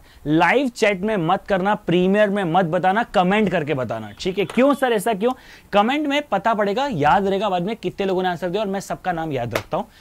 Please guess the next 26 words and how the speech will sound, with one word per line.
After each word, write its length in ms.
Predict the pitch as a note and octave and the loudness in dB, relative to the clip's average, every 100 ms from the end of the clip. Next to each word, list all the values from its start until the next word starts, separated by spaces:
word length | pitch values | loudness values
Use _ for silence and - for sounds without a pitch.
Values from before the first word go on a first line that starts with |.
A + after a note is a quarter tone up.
| - - | -10 -2
तो 100 | E3 | 0
जितने 400 | B2 E3+ A#3+ C4+ | 2 0 2 2
लोगों 220 | A#3+ G#3+ | 4 4
का 100 | G3+ | 2
आंसर 240 | G3 F3 G3 | 0 2 2
आया 100 | G3 | 2
है, 160 | C4+ | 0
सही 400 | - - G3 A#3+ | -2 0 0 0
गलत 380 | G3 F3 G3 - _ - - _ - - | 2 4 4 2 _ -20 -20 _ -20 2
करेंगे, 460 | G3+ G#3 A3 B3+ D4 _ _ _ | 4 4 4 2 0 _ _ _
कॉपी 240 | - G3 F#3 | 2 2 2
छे-, 640 | - G4 - F#3 F3+ D#3+ | -2 -4 -2 -4 -4 -4
छापना 360 | E3 E3+ G3 E3+ | 0 0 0 0
नहीं 100 | D3 | 0
है 100 | A#3 | -2
किसी 200 | G3 F3+ | -2 -2
और 60 | |
का 80 | D#3 | -2
आंसर। 200 | A#2+ A#2 | -6 -10
चलिए 260 | G#2+ D3+ B2+ | -6 -4 -4
अब 60 | |
सुनेंगे 340 | - C3+ A2 F#2 - - - - | -8 -8 -8 -12 -18 -20 -20 -6
क्या 100 | G3 | 0
करेंगे, 260 | F#3+ G3 | 0 0
माइनस 400 | G3 C#3+ D#3 G3+ | 0 -2 -2 -4
फ़ाइव, 180 | - G#3 | -4 -4